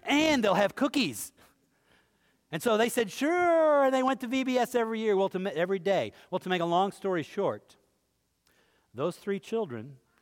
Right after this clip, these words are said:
and their mom were baptized and joined our Lutheran church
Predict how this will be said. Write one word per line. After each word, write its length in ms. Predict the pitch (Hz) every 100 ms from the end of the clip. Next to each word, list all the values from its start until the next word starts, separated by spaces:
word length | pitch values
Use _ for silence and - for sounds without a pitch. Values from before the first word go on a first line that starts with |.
| -
and 220 | 131 160
their 80 | 170
mom 640 | 180 190 127 101 101 113 _ _ _ _ _ -
were 100 | 110
baptized 800 | 127 131 - 95 76 78 _ _ _ _ _ _ _ _ _ -
and 120 | 104
joined 340 | 127 156 143
our 140 | 123 117
Lutheran 360 | 139 - 123
church 560 | - 151 104 - -